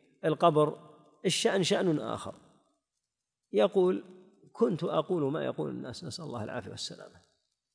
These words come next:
في هذا عبرة، عبرة وموعظة للإنسان،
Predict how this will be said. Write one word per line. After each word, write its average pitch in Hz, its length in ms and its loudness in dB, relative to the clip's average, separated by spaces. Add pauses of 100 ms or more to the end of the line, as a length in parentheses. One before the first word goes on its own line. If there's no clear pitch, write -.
(360)
في 233 100 4
هذا 196 160 10
عبرة، 131 480 4
عبرة 135 320 2
وموعظة 113 560 0
للإنسان، 113 520 -6